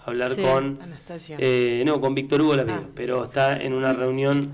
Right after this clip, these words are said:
Speaker 1: en el centro de día. A mí lo que me parece increíble, lo, esto lo, lo insisto, este,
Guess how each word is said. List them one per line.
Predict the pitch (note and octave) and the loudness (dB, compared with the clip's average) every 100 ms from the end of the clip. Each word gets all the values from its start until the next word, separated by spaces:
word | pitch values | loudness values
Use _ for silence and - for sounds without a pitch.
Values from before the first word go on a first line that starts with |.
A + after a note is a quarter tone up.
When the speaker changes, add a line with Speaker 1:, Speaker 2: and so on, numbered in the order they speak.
| - - - - - | -14 -20 -20 -12 -2
Speaker 1:
en | D3 D3+ D3 | 2 2 0
el | D3 C3 | -4 -4
centro | B2 D3 C#3+ C#3 C#3 C3 B2 | 0 0 2 2 2 4 2
de | A#2+ B2+ | 2 2
día. | C3 B2 G#2+ - - - - | 2 0 -2 -4 -8 -10 -4
A | |
mí | F#3 | 0
lo | A#3+ C#3 | 0 0
que | |
me | B2+ | -2
parece | A#2 C#3+ D3 | -2 -2 -2
increíble, | D3 B2 C3+ F3 D#3 B2 A2+ - - | -2 2 4 4 4 4 2 2 0
lo, | C4 - | -2 -2
esto | - A#2 | -12 -12
lo, | A#2 - | -12 -10
lo | A2+ A2 A2+ | -8 -6 -8
insisto, | C3 A#2 A2+ D#3+ C#3+ C3 A2+ A#2 | -6 -8 -4 -6 -2 -2 -2 -8
este, | A2 A2+ A2+ A2+ | -12 -10 -8 -10